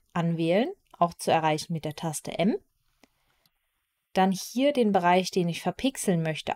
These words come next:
auswählen und dann über Filter, Vergröbungsfilter,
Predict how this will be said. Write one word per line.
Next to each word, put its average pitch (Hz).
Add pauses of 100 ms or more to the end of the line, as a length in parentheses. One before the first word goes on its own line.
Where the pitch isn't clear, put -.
auswählen 175 (1500)
und 185
dann 226
über 170
Filter, 240 (360)
Vergröbungsfilter, 190